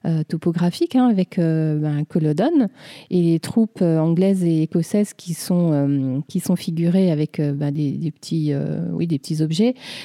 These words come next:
Euh, on voit que les troupes sont très proches les unes des autres.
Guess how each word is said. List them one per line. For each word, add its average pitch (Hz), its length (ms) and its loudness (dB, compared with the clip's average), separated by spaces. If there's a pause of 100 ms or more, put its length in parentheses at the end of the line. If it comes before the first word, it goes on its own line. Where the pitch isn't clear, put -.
(140)
Euh, 165 260 0
on 180 80 2
voit 190 160 2
que 208 160 -2
les 190 60 2
troupes - 200 -2
sont - 160 -2
très 190 220 0
proches 214 320 -2
les 170 180 2
unes 190 140 4
des 160 200 0
autres. 180 380 -2